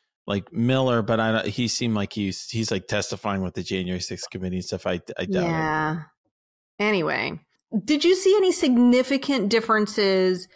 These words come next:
Speaker 2: between this new memo, and I think it's, it's referred to as the Wisconsin memo in, in the indictment,
Speaker 1: Mm-hmm.
Speaker 2: I believe. Any big difference between this and the general legal strategy that was presented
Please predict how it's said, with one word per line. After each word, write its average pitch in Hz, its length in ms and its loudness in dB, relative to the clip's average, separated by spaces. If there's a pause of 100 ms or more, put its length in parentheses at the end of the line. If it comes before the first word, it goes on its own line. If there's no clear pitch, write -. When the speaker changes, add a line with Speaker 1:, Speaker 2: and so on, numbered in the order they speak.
(280)
Speaker 2:
between 202 1080 2 (560)
this 202 240 2
new 269 260 6
memo, 190 680 2 (320)
and 208 100 0
I 233 80 2
think 320 200 2
it's, 269 140 -2 (160)
it's 233 340 0
referred 240 520 2
to 262 200 2
as 214 180 0
the 190 120 2
Wisconsin 185 880 0
memo 175 400 0
in, 175 420 0 (800)
in 196 100 4
the 175 120 4
indictment, 165 520 -2 (220)
Speaker 1:
Mm-hmm. 117 360 4
Speaker 2:
I 175 100 0
believe. 76 300 -4 (440)
Any 294 280 4
big 262 200 2
difference 262 340 2
between 226 440 2
this 208 280 2
and 196 220 2
the 190 280 0 (680)
general 220 400 4
legal 240 260 2
strategy 233 560 2
that 226 140 2
was 185 120 0
presented 190 760 0